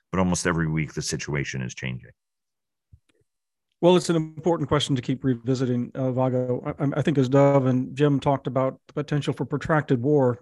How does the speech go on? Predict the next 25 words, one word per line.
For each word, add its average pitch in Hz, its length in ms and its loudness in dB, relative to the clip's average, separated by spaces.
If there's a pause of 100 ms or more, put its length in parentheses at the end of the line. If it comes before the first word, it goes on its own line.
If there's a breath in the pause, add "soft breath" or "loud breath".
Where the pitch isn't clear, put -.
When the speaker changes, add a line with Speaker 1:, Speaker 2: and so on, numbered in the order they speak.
Speaker 2:
well, 139 360 0 (240)
you 143 60 -4
know, 135 100 -2
Mao 139 680 2 (180)
put - 200 -4
forward 147 420 2
the 139 160 0
whole 143 240 -2
idea 139 380 0
of 123 140 -6 (140)
protracted 127 440 -4
war, 123 440 -2
and 139 440 -2
Xi - 140 -2
Jinping 175 340 -2
is 160 120 -2
a 160 40 -4
student 170 400 -2
of 127 100 -6
Mao 123 260 0
and 131 120 -4
his 143 140 -8
protracted 139 640 -4
war. 127 320 0 (420 soft breath)
So 175 400 2